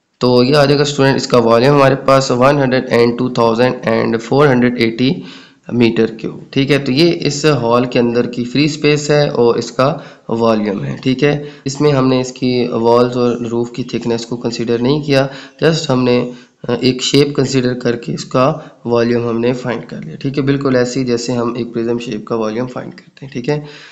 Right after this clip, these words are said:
ओके, तो ये था student हमारा question number three। अब चलते हैं next question की तरफ। ओके, तो चलते हैं next question, question four की तरफ। और question number four मैं read कर लेता हूँ। For each of the following prisms,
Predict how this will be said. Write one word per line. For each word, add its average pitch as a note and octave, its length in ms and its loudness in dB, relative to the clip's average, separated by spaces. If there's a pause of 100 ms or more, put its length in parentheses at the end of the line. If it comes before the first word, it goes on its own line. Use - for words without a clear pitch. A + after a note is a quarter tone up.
(260)
ओके, A#2+ 220 2
तो C3+ 100 -2
ये E3 100 2
था F3+ 100 0
student F3 260 2
हमारा B2+ 200 4
question B2+ 360 -2
number A#2+ 320 0
three। C3+ 240 -4 (380)
अब B2+ 80 -4
चलते A#2+ 280 -4
हैं B2+ 80 -2
next A#2 260 -4
question - 260 -16
की - 180 -20
तरफ। - 520 -16
ओके, C#3+ 140 -2
तो C#3 120 -8
चलते D#3 280 -2
हैं G3 100 2
next F#3 200 0
question, F3+ 280 -6
question E3 340 -2
four C#3+ 240 -4
की D3+ 120 -6
तरफ। D3+ 420 0
और C3+ 140 0
question D3 240 -6
number D#3 160 -2
four C#3+ 280 -2
मैं C#3+ 160 2
read C#3 220 -4
कर C3 120 0
लेता A#2+ 240 -4
हूँ। B2 400 -4
For C3 140 -2
each F#3 260 -4
of F#3+ 60 -4
the F#3 100 -2
following D3 440 2
prisms, C3 480 -4